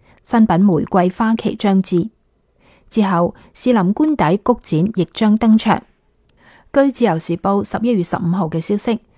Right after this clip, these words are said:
即將喺台北玫瑰園亮相嘅真品玫瑰有盛開時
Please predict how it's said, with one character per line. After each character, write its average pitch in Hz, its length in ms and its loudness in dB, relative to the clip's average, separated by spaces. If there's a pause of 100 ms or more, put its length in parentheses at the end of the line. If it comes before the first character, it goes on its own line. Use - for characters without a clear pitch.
(200)
即 262 120 0
將 247 240 0
喺 175 200 0
台 214 220 -4
北 254 180 0
玫 202 140 4
瑰 196 240 0
園 165 160 0
亮 170 240 0
相 190 240 -2
嘅 196 80 -2
真 254 260 0
品 165 120 -2
玫 185 260 2
瑰 175 340 -2 (340)
有 180 200 0
盛 185 180 -2
開 226 240 0
時 - 360 -4